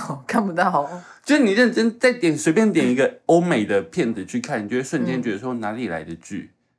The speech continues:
Speaker 1: 可能超过五公分就巨了。你不要勉强日本人好不好？
Speaker 2: 我就觉得有点，我就对于日本人的夸大有点生气。但我们国高中开始吧，就开始有一批就是，是真的，哇，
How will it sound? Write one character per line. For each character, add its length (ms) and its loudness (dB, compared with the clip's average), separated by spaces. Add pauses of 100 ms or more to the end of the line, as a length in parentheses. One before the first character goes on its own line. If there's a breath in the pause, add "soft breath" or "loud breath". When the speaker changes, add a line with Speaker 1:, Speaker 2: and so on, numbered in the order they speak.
(120)
Speaker 1:
可 100 -4
能 160 0
超 240 2
过 120 4
五 180 -2
公 220 -10
分 160 -6
就 120 -6
巨 300 -16
了。 300 -16 (600)
你 80 -6
不 60 2
要 100 6
勉 160 2
强 200 -2
日 100 -2
本 140 -4
人 140 -10
好 100 -6
不 80 0
好？ 280 0 (280 soft breath)
Speaker 2:
我 80 -4
就 140 4
觉 180 4
得 60 6
有 60 6
点， 400 2
我 80 0
就 140 4
对 340 2
于 60 0
日 140 0
本 160 -2
人 100 0
的 80 0
夸 260 2
大 140 2
有 100 2
点 240 -4
生 260 -8
气。 300 -12 (220 loud breath)
但 140 4
我 100 4
们 320 2
国 300 0
高 240 2
中 220 -2
开 280 -4
始 280 -10
吧， 420 -6 (320 soft breath)
就 120 -2
开 180 0
始 160 -6
有 180 0
一 100 -6
批 340 -6
就 140 -2
是， 200 -4
是 120 -8
真 320 -4
的， 200 0
哇， 340 -6